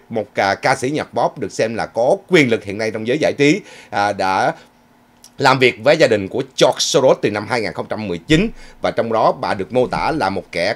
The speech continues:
cực tả, tức là một kẻ super liberal, à, trong năm hai nghìn không trăm hai mươi.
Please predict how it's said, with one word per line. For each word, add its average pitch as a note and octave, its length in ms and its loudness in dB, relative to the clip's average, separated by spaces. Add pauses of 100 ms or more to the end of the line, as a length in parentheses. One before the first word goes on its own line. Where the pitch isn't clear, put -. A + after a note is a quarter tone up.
(140)
cực G3+ 200 -2 (140)
tả, F2 240 -4 (280)
tức D#3 160 -4
là G2+ 120 0
một F2 220 -8
kẻ F2+ 260 -2
super A2 500 -2
liberal, A#2 420 2 (340)
à, F2 140 -4
trong B2+ 200 -4
năm B2 140 -4
hai A#2+ 120 -4
nghìn F#2+ 140 -6
không G2 120 -14
trăm G2+ 100 -10
hai A2+ 80 -4
mươi. A2 280 4